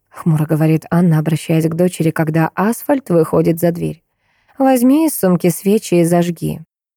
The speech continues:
"А я могу помочь?" Голос Ульрика становится медовым. "Ну, конечно", отвечает Анна, взглянув на него из-под бровей. Её тон тоже подозрительно ласков.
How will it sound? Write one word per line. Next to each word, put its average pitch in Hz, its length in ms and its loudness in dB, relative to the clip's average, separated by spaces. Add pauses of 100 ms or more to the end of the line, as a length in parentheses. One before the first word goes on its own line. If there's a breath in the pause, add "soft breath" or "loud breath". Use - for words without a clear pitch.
(760)
"А 180 220 0
я 214 200 4
могу 196 240 4
помочь?" 185 420 0 (340)
Голос 160 360 0
Ульрика 180 380 0
становится 170 560 0
медовым. 156 520 0 (1080)
"Ну, 285 220 2
конечно", 240 840 2 (560)
отвечает 160 600 0
Анна, 190 280 4
взглянув 170 540 2
на 180 80 2
него 175 340 2 (260 soft breath)
из-под 196 320 -2
бровей. 180 460 0 (920)
Её 311 300 4
тон 339 480 2
тоже 277 340 2
подозрительно 220 760 2
ласков. 165 440 -4